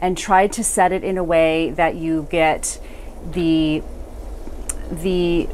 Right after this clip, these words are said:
plaid in an interesting spot. So I'm really happy with how this turned out. The linen is lovely. I haven't washed this.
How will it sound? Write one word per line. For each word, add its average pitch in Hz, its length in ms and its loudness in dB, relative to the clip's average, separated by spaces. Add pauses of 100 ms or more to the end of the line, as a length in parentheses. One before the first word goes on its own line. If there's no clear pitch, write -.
(160)
plaid 175 600 6
in 180 160 2
an 175 100 4
interesting 160 500 -2
spot. - 560 2 (380)
So 190 760 6 (340)
I'm 277 180 8
really 440 260 8
happy 247 240 4
with 247 140 6
how 208 120 6
this 214 180 2
turned 214 320 2
out. 170 340 6 (300)
The 214 60 2
linen 247 360 6
is 185 200 -2
lovely. 180 420 2
I - 100 6
haven't 233 360 -4
washed 180 320 0
this. - 520 -2